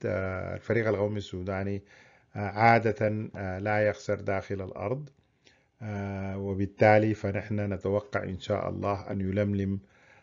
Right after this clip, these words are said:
آه، اللاعبون أطرافهم، وأن يستطيعوا بإذن الله،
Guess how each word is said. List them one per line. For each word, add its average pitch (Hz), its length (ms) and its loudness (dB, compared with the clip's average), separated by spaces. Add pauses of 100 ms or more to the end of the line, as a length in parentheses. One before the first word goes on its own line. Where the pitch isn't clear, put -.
(160)
آه، 95 540 -2
اللاعبون 95 640 0
أطرافهم، 107 800 0 (500)
وأن 120 400 4
يستطيعوا 120 760 2
بإذن 107 380 -2
الله، 101 360 0